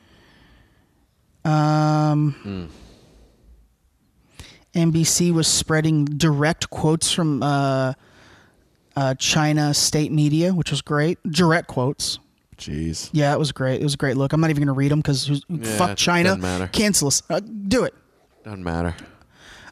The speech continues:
Speaker 1: Uh, T S A is gonna start checking temperatures of all airline passengers
Speaker 2: Okay.
Speaker 1: when you go through security.
Speaker 2: I'm all
Speaker 1: I'm
Speaker 2: right
Speaker 1: not
Speaker 2: with
Speaker 1: mad
Speaker 2: that.
Speaker 1: at that.
Speaker 2: No, they're doing it at businesses
Speaker 1: Yeah.
Speaker 2: now.
Speaker 1: Uh, they're gonna check our temperature tomorrow
Speaker 2: Tomorrow
Speaker 1: morning
Speaker 2: at the gym.
Speaker 1: at the gym.
Speaker 2: Yeah,
Speaker 1: Uh,
Speaker 2: guess
Speaker 1: so
Speaker 2: what? Florida moving into phase two tomorrow.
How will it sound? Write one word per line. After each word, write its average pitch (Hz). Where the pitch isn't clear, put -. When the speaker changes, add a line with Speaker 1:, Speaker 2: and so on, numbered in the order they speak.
Speaker 1:
Uh, 170
T 240
S -
A 196
is 185
gonna 180
start 170
checking 165
temperatures 165
of 147
all 143
airline 156
passengers 160
Speaker 2:
Okay. -
Speaker 1:
when 180
you 165
go 170
through 165
security. 185
Speaker 2:
I'm 202
all 202
Speaker 1:
I'm 170
Speaker 2:
right 170
Speaker 1:
not 175
Speaker 2:
with -
Speaker 1:
mad 160
Speaker 2:
that. -
Speaker 1:
at 143
that. 165
Speaker 2:
No, 220
they're 143
doing 160
it 151
at 117
businesses 131
Speaker 1:
Yeah. 165
Speaker 2:
now. 82
Speaker 1:
Uh, 185
they're 202
gonna 220
check -
our 214
temperature 226
tomorrow 214
Speaker 2:
Tomorrow 160
Speaker 1:
morning 190
Speaker 2:
at 147
the 147
gym. 233
Speaker 1:
at 165
the 175
gym. 180
Speaker 2:
Yeah, 185
Speaker 1:
Uh, 180
Speaker 2:
guess 147
Speaker 1:
so 202
Speaker 2:
what? 208
Florida 170
moving 165
into 170
phase 175
two 185
tomorrow. 175